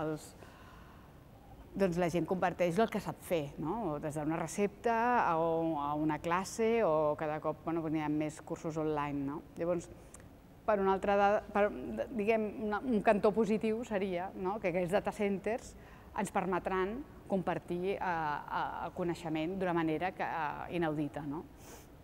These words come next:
I llavors, eh, eh, les, bueno, aquest, seria aquest, eh, aquesta peça ens parla d'això, i alhora, diguem, el contra, eh,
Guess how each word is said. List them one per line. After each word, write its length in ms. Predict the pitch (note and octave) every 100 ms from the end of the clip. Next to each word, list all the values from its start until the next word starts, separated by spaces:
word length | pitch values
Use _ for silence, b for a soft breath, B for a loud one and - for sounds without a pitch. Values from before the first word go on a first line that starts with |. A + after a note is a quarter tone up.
| - - - - - - - - - - -
I 80 | A3
llavors, 260 | G3+ G3+ G#3
eh, 60 |
eh, 800 | G3+ F3+ F#3 - - F#3 E3+ -
les, 200 | G3+ G3 -
bueno, 260 | G3 F3 D#3 - - -
aquest, 300 | - G3 -
seria 300 | - F#3+ G3
aquest, 220 | G3 G3 -
eh, 420 | G3 F#3 D#3 E3+ - F3+
aquesta 480 | - F#3 - F3+ F3+ A3+
peça 400 | A#3 - E3+ C#3+ E3
ens 140 | -
parla 240 | F#3+ F#3+ F#3+
d'això, 340 | G3+ - B3+ D4 - B B B -
i 100 | G#3
alhora, 640 | A3 B3 C4+ C4 C#4+ F4+ - - -
diguem, 340 | G3 G3+ G#3+ A#3+
el 480 | A3+ G#3+ G#3 G3 F3+
contra, 480 | - A3 G3+ G#3 G3+
eh, 580 | G3 F#3+ F#3+ F#3 F3+